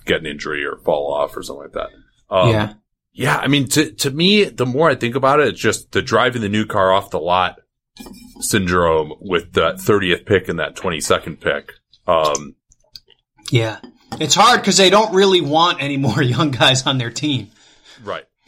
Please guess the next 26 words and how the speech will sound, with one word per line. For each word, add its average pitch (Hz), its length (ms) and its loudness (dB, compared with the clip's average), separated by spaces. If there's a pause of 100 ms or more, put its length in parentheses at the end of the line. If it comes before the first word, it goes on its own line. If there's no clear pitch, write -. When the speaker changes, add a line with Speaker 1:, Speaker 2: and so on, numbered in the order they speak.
(180)
Speaker 2:
So 143 400 4
I 135 140 2
think 151 220 2
that, 143 400 0
that 135 340 2
probably 147 540 2
pushes 151 420 -2
them 131 240 -2
to 127 100 -10
put, 135 340 -4 (460)
to 135 80 -2
be 143 140 4
more 170 220 6
willing 170 220 4
to 135 40 0
put 156 160 -2
these 135 160 -2
picks 139 320 -2
in 135 240 -2
play 147 400 4
than 127 160 -2
maybe 131 260 0
a 123 60 -2
standard 123 420 -2
team 127 240 -2
would. 110 260 -10